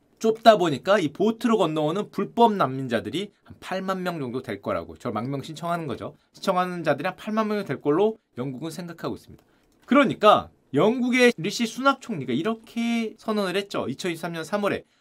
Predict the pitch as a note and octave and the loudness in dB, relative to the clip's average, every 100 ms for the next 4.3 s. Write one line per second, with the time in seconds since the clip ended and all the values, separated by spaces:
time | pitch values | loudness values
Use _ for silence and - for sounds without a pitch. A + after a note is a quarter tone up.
0 | _ - C#4 D4 D4 C#4+ - A3 A#3+ C4 | _ -2 4 8 8 6 2 2 2 4
1 | B3 A#3+ A#3 A#3 G3 G#3+ C4 C4 C4 C4 | 6 6 4 6 6 6 4 0 0 -2
2 | A#3+ G#3 - - - F#3 - D3 A2+ D3 | -2 -4 -6 -12 -10 -10 -2 -2 0 -2
3 | F3+ - A#3+ A#3 A3+ A3 E3 E3 F#3+ D3+ | -4 -4 -4 -4 -4 -2 -2 0 -2 -2
4 | - - | -12 -14